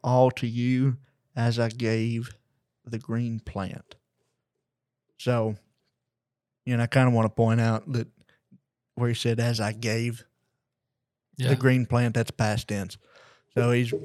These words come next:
Speaker 1: referring to, you know, back when Adam and Eve, you know,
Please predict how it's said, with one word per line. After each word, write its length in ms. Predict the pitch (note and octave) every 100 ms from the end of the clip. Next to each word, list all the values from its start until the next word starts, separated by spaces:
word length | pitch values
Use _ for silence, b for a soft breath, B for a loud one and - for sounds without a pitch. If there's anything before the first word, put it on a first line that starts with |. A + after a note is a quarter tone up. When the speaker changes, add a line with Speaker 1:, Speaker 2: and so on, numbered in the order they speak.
| -
Speaker 1:
referring 540 | A#2+ C3+ C3 C3 B2
to, 480 | - A#2 A2+ A2 C3
you 100 | -
know, 140 | C3 B2
back 360 | B2 A#2+ -
when 240 | A#2+ A2+ A2 b b b b b b b _ _ _
Adam 340 | C#3+ C3+ B2+ A#2+
and 120 | A#2
Eve, 480 | C3 B2 A#2 A2+ - _ - _ _ _ _ _ _ _ -
you 120 | A#2+
know, 240 | A2+ G#2